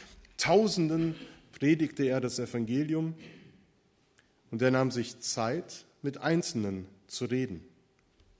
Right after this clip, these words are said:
Einsam war es um Jesus und seine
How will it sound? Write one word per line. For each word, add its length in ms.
Einsam 580
war 180
es 140
um 260
Jesus 500
und 120
seine 440